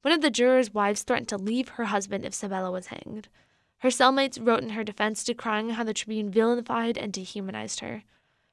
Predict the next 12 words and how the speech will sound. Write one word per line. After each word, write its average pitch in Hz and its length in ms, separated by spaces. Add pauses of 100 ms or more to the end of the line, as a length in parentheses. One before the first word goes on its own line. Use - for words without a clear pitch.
(140)
Churches 311 420
were 233 240
derailing 240 760
capital 226 400
punishment, 208 640 (540)
and 226 420 (500)
still 359 480
the 269 140
Tribune 302 460
supported 214 480
the 208 60
verdict, - 500